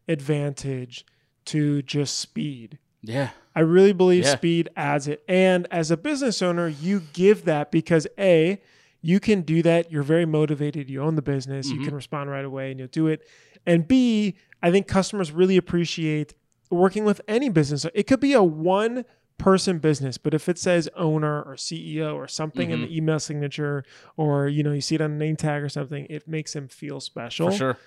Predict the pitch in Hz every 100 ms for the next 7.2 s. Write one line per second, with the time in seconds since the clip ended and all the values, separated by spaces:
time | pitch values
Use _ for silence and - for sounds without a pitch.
0 | _ _ _ _ _ 170 165 160 135 139
1 | 165 196 220 214 - - 180 185 165 156
2 | 151 147 143 - 143 - - - 147 147
3 | 139 135 131 - _ _ _ _ 156 156
4 | 151 147 143 143 143 139 135 147 131 135
5 | 151 190 185 175 165 - 156 139 151 -
6 | - 143 139 139 - - - 170 135 127
7 | 139